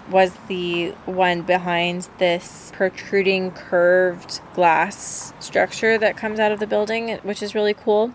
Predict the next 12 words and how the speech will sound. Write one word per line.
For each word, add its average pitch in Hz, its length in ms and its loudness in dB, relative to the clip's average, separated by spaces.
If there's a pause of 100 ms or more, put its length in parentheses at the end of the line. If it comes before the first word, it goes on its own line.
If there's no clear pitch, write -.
(120)
and 190 160 2
also 180 420 2
the 175 520 2
wooden 180 640 0 (120)
room 190 380 2
that 185 120 2
you 190 100 0
can 196 220 -8
see 190 240 -2
through 190 300 -2
that 185 180 2
window. 208 480 0